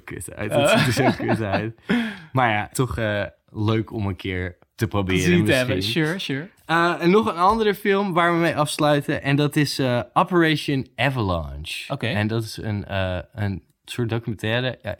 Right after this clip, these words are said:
Speaker 1: tweeduizend zestien,
Speaker 2: Mhm.
Speaker 1: over het stagen van de moonlanding.
Speaker 2: Oh, right.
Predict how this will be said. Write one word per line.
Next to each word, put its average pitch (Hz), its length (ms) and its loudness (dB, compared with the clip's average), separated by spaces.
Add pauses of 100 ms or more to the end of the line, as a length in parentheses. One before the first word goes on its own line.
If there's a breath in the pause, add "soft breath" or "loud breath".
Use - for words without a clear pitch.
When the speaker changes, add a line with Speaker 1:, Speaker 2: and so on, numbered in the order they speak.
Speaker 1:
tweeduizend 117 480 -2
zestien, 131 580 -2
Speaker 2:
Mhm. 151 280 -2 (340 loud breath)
Speaker 1:
over 110 720 -2 (120)
het 113 160 -8
stagen - 540 -2
van 104 220 -4
de 92 60 -2
moonlanding. 78 800 -4
Speaker 2:
Oh, 196 480 0
right. 165 440 -2